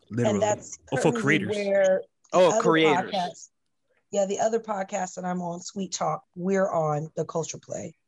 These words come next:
Speaker 2: and do the Patreon. And, um, yeah,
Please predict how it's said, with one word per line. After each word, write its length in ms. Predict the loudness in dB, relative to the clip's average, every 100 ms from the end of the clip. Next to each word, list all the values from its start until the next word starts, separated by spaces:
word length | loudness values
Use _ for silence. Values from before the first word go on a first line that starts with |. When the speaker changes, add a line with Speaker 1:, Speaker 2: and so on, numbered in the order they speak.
| _ _ -4
Speaker 2:
and 160 | -2
do 120 | -2
the 80 | -2
Patreon. 640 | 0 -2 -2 -6 -6 -6 -10 _ _ _ _ _ _ _ -2
And, 600 | 2 4 4 4 2 0 -6 -14 -6
um, 500 | -2 0 0 -4 -8 _ _ _ _ _ _ _ _ _ _ _ -4
yeah, 300 | 0 0 -2